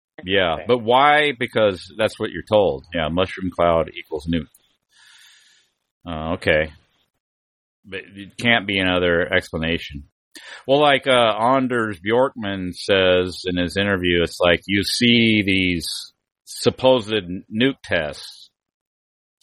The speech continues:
Speaker 1: and there's all this black, sooty mushroom cloud, you know. Says, well, you know, according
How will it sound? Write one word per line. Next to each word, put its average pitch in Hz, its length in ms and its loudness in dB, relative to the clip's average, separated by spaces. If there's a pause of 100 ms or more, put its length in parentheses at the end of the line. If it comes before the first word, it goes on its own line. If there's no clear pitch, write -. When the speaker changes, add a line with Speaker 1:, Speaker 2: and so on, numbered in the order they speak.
(140)
Speaker 1:
and 117 160 0
there's 110 200 0
all 120 180 4
this 104 160 -4
black, 113 640 0 (120)
sooty 117 840 -4 (1080)
mushroom 113 500 -2
cloud, 82 560 -2
you 92 120 -10
know. 85 200 -6 (120)
Says, - 360 -12
well, 110 360 2 (200)
you 107 100 -8
know, 101 200 -2
according 123 560 2